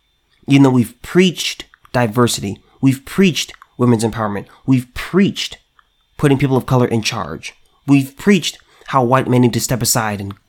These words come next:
and go away. You've, you've put that out there.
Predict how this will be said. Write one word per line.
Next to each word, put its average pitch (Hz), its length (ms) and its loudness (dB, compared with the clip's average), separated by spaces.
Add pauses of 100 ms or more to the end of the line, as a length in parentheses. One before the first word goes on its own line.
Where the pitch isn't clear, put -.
and 113 140 -2
go 113 120 4
away. 101 480 -6 (2000)
You've, 196 340 0
you've 247 240 2
put 277 200 -2
that 349 160 -2
out 453 260 -2
there. - 160 -14